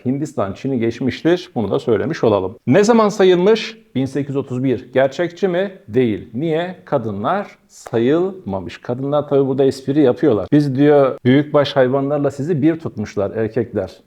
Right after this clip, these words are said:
Dolayısıyla bizi aynı kategoriye koymamışlar." diye bunlar kendince bir çıkış yolu arıyor. Erkeklere diyor ki, "Bak hayvanları bile, büyükbaşları bile saymış. Sizi saymamış." Böyle atışmalara yol, yani esprilere yol alıyor. Ama netice itibariyle gerçekçi bir sayım değil.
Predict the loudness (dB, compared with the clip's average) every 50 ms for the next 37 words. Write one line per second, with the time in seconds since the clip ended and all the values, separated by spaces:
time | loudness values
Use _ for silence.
0 | -4 -2 0 2 0 0 0 -2 -2 -2 0 0 0 0 0 -2 -4 -6 -6 -4
1 | -2 0 0 0 0 0 -4 -6 -6 -2 0 0 0 0 -2 -6 -8 -10 -10 -10
2 | -10 -10 -10 -10 -14 -16 -18 -20 _ _ -12 -8 -2 2 4 4 4 4 0 -2
3 | -6 -2 0 2 2 2 0 -2 -2 -2 -2 0 0 0 0 0 0 0 -2 -4
4 | -8 -8 -8 -8 -6 -2 0 2 2 2 2 2 2 2 0 0 -2 -4 -4 -2
5 | 0 2 2 2 2 2 0 0 -2 0 0 0 0 0 -2 -2 0 -2 -2 -4
6 | -4 -4 -4 -2 -2 -2 0 0 0 0 0 -2 -4 -4 -4 -6 -4 -4 -4 -6
7 | -4 -2 -2 -2 0 -2 -4 -6 -4 -2 0 0 0 0 2 2 4 4 2 0
8 | -2 -4 -4 -2 2 4 4 4 4 4 2 -2 -2 -2 -6 -4 -4 -2 -2 0
9 | 2 2 2 2 0 -2 -2 -4 -6 -6 -6 -8 -10 -12 -10 _ -4 -2 0 0
10 | 2 2 2 2 0 -2 -4 -2 0 0 0 0 0 0 -2 0 0 -2 -2 -2
11 | -2 -2 0 0 0 2 2 0 0 0 -2 -4 -4 -4 -4 -2 -2 -2 0 2
12 | 2 0 0 -2 -4